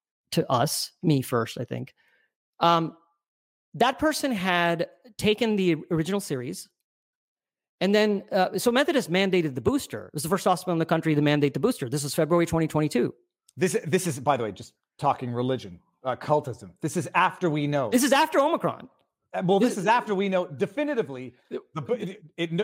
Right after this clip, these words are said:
Speaker 2: it doesn't prevent you from carrying
Speaker 1: That's
Speaker 2: contraction.
Speaker 1: correct.
Speaker 2: Okay.
Speaker 1: That is correct. This
Speaker 2: Mandate
Speaker 1: is
Speaker 2: the
Speaker 1: after we
Speaker 2: booster.
Speaker 1: all know it's, it's n-, it's not preventing transmission. We all know this. Everybody in the medical profession knows it. So
Speaker 2: And so,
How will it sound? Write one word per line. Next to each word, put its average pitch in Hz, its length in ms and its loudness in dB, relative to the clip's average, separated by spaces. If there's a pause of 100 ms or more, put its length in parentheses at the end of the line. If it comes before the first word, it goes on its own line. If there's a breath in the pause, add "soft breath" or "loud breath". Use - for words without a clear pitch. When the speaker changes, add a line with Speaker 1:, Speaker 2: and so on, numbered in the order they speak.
Speaker 2:
it 165 140 -4
doesn't 156 220 -4
prevent 175 280 -4
you 160 60 -18
from 165 160 -12
carrying 202 340 -6
Speaker 1:
That's 196 200 0
Speaker 2:
contraction. 320 340 2
Speaker 1:
correct. - 260 -14
Speaker 2:
Okay. 156 200 -6
Speaker 1:
That 185 100 0
is 208 120 2
correct. 269 520 0
This 208 80 2
Speaker 2:
Mandate 240 260 2
Speaker 1:
is 240 60 -10
Speaker 2:
the 285 60 -8
Speaker 1:
after 262 140 4
we 254 160 2
Speaker 2:
booster. - 100 -4
Speaker 1:
all 302 280 4
know 277 220 6
it's, - 240 -2
it's 214 200 -2
n-, 220 140 -8
it's - 160 -6
not 214 340 0
preventing 196 440 -2
transmission. 240 600 -4
We 220 120 -4
all 294 240 2
know 294 100 4
this. 214 220 -2
Everybody 302 320 0
in 277 60 0
the 269 60 2
medical 247 280 0
profession 190 420 -2
knows 147 220 0
it. - 80 -16 (1500)
So 220 140 4
Speaker 2:
And 208 80 2
so, 196 200 -10